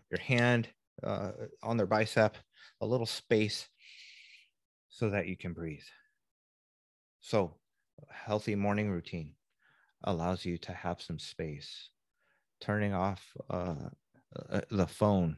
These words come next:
not checking social media and email and your calendar and the news, uh, in the morning. Having some space, having some breathing room. The, um, uh,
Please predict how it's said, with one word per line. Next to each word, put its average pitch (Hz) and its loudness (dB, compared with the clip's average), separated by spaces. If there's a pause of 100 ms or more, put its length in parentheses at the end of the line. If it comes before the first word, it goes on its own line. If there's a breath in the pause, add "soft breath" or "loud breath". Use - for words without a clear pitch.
(100)
not 101 2
checking 95 0
social 98 -2
media 90 4
and 82 -2
email 90 2 (300 soft breath)
and 98 4
your 82 0
calendar 90 2
and 85 2
the 82 0
news, 87 0 (1160)
uh, 87 -2 (240)
in 104 2
the 85 0
morning. 80 0 (220)
Having 92 -2
some 92 -8
space, 80 -10
having 90 -6
some 82 -8
breathing 85 -4
room. 80 -6 (400 soft breath)
The, 98 -4 (120)
um, 85 -4 (680 loud breath)
uh, 85 2